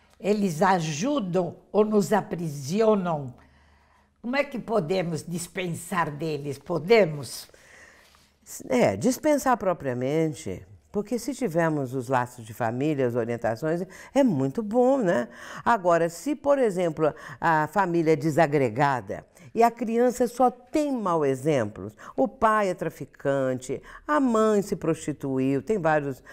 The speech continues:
Speaker 2: homens, aquela coisa. Então, ele tem uma visão, família, muito triste, muito difícil, muito difícil, não é? Então, ou ele segue aquele caminho, ou ele se revolta, ou ele vai acontecer uma porção de coisa que ele pode depois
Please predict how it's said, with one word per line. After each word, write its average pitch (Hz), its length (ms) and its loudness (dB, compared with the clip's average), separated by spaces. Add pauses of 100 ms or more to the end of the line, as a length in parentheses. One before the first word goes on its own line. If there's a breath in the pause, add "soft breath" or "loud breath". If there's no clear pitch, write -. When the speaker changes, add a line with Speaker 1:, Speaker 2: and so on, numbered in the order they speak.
(160 loud breath)
Speaker 2:
homens, 135 600 2 (240 loud breath)
aquela 240 340 2
coisa. 220 220 2
Então, 302 180 0
ele 302 160 0
tem 277 540 2
uma 202 180 4
visão, 147 600 2
família, 127 600 -2 (300 loud breath)
muito 339 460 2
triste, 254 560 0
muito 226 280 0
difícil, 214 1040 -2 (340 loud breath)
muito 269 380 2
difícil, 117 640 -2
não 120 120 2
é? 208 140 2 (280 loud breath)
Então, 285 460 2
ou 302 280 6
ele 262 280 6
segue 202 360 4
aquele 156 280 -2
caminho, 143 520 -4 (220 loud breath)
ou 339 160 4
ele 311 180 0
se 254 120 -2
revolta, 170 760 4 (300 loud breath)
ou 285 160 8
ele 294 180 4
vai 285 120 4
acontecer 311 400 0
uma 359 80 2
porção 349 240 -2
de 403 80 2
coisa 381 420 2
que 233 80 -4
ele 233 140 2
pode 226 360 4
depois 185 480 2